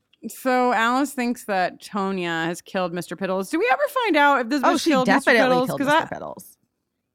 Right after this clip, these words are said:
Speaker 1: Right? She definitely
Speaker 2: Absolutely.
Speaker 1: did.
Speaker 2: She killed Mister
Speaker 1: Um,
Speaker 2: Piddles so that
Speaker 1: but
Speaker 2: Min-,
Speaker 1: for s-
Speaker 2: Dana would be emotionally fragile and wanna marry her. 'Cause also, like, they have been dating for five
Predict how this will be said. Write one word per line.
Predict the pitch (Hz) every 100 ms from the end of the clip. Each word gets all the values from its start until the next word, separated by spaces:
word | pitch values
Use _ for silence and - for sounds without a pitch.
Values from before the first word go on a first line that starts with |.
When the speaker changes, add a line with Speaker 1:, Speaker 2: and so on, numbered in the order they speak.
| _ _ _
Speaker 1:
Right? | 233 240 311 494 466
She | 254 339
definitely | 349 226 247 202 165
Speaker 2:
Absolutely. | 160 90 - -
Speaker 1:
did. | 185 _
Speaker 2:
She | - 247
killed | 208 190
Mister | 180 175
Speaker 1:
Um, | 269
Speaker 2:
Piddles | 294 294 262
so | - - 269
that | 220
Speaker 1:
but | 196
Speaker 2:
Min-, | 214
Speaker 1:
for |
s- | 277
Speaker 2:
Dana | - 190 208 233
would | 240 190
be | 202 180
emotionally | 175 160 - 196 165
fragile | 180 165 160 147 143 - _ _ _ -
and | 175
wanna | 170 165
marry | 170 208 160
her. | 127 - - - -
'Cause | 320
also, | 302 392 403 330 -
like, | 262 277 302
they | 392 392
have | 349 226
been | 214
dating | 180 190 180 165
for | 165 156 151 - - -
five | 175 170 170